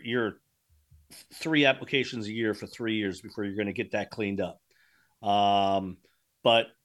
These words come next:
at the same time, it's an expensive application and you gotta charge for it. It can't be free.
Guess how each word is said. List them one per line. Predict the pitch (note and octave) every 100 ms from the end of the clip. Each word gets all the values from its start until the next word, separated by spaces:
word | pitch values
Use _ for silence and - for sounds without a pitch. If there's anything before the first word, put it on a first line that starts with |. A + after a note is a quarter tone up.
| -
at | A#2
the | A2+
same | - B2+ C3
time, | C3+ C3+ C3+ C#3 C#3+ - _ _ _ _ _ _ _ _ _ _ _ _ _ _ _ _ -
it's | -
an | A#2
expensive | A2 - B2 B2+ A#2+
application | B2 G2 - A#2+ - C3+ B2
and | A2+
you | G#2+
gotta | G#2 G#2
charge | - G2+ G2
for | - G2 F#2
it. | -
It | G2+
can't | - G#2+
be | G2+
free. | F#2+ G#2+ F#2+ E2+